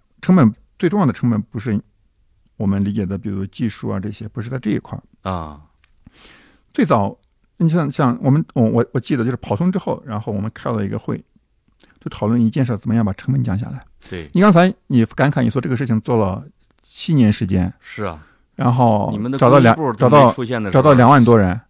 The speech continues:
Speaker 2: 啊。
Speaker 1: 我们当时所有人都有个共识，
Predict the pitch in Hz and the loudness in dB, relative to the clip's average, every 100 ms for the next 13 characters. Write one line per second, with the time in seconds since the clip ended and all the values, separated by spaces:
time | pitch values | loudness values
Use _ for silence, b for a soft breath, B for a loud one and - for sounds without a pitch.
0 | _ 95 92 76 71 71 _ _ _ _ | _ -12 -12 -14 -18 _ _ _ _ _
1 | _ _ _ _ _ _ _ _ _ - | _ _ _ _ _ _ _ _ _ -4
2 | 139 139 135 220 214 208 - 110 120 - | 4 6 6 4 4 2 0 -2 -2 -6
3 | _ _ _ - 196 185 127 113 101 151 | _ _ _ -4 0 2 2 0 2 2
4 | 110 117 | 2 0